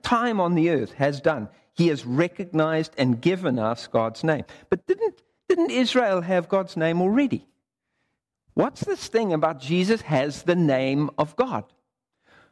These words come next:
What is the name that God has that has been uniquely revealed by Jesus throughout his life? Uh,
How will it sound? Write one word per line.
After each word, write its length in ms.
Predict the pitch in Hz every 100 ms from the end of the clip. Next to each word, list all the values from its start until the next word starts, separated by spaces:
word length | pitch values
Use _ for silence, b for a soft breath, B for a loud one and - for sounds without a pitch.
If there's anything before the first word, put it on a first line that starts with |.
| b b b b -
What 200 | 151 240
is 300 | 349 294 -
the 120 | 208
name 760 | 175 156 165 196 226 233 220 190 _ -
that 200 | 151 -
God 320 | 170 262 220
has 400 | 139 127 127 -
that 120 | 156
has 160 | 175 -
been 260 | 180 180
uniquely 1000 | 175 180 170 180 233 294 - 262 254 240
revealed 720 | 196 165 143 185 196 190 165
by 280 | 156 175 202
Jesus 580 | 196 202 165 131 127 -
throughout 680 | - 165 147 - 143 143 -
his 240 | 143 131 -
life? 420 | 131 87 - _ _ _ _ _ _ _ _ _ _ _ _ b b b b b b b b _ _ - - - -
Uh, 220 | 147 139